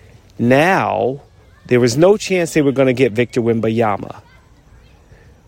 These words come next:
But now they will always be connected to Victor Wembanyama because Bilal Coulibaly was his teammate. When they play together, there's a chance in the summer league that they are, like, some really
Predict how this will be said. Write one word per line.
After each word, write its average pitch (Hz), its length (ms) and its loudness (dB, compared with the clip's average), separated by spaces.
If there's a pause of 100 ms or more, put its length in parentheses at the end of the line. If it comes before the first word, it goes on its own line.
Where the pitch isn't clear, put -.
(100)
But 123 260 2
now 127 840 0 (260)
they 131 160 4
will 127 260 0
always 143 600 2
be 131 220 -2
connected 135 1040 -4 (400)
to 139 180 -2
Victor 131 380 -2
Wembanyama 120 840 0
because 139 360 -2
Bilal 139 260 2
Coulibaly 135 540 0
was 135 160 0
his 131 160 -4
teammate. 123 460 -6 (460)
When 117 160 0
they 110 120 2
play 156 360 2
together, 151 840 0 (520)
there's 123 200 -2
a 117 60 -2
chance 143 440 0
in 131 100 -2
the 117 80 -2
summer 156 380 0
league 143 600 -2 (480)
that 117 340 0
they 127 180 2
are, 123 160 2
like, 117 320 -4
some 123 360 -2
really 143 340 0